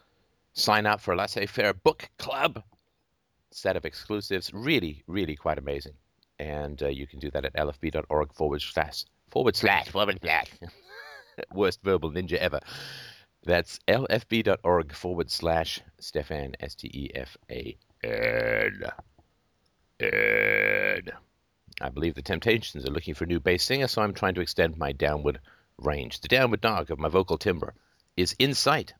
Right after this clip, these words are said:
I feel. So, let's,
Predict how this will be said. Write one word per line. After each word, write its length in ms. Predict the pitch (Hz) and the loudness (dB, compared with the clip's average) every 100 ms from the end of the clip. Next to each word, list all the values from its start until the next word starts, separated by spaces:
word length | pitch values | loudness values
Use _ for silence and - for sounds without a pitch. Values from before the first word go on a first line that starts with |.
| - | -8
I 140 | 73 | -8
feel. 260 | - 73 73 _ _ _ _ _ _ _ _ _ _ _ _ _ _ _ _ _ | -6 -8 -8 _ _ _ _ _ _ _ _ _ _ _ _ _ _ _ _ _
So, 540 | - 156 190 196 104 | 0 4 6 8 6
let's, 760 | 85 120 139 156 190 - - - | 6 4 6 6 4 2 0 -4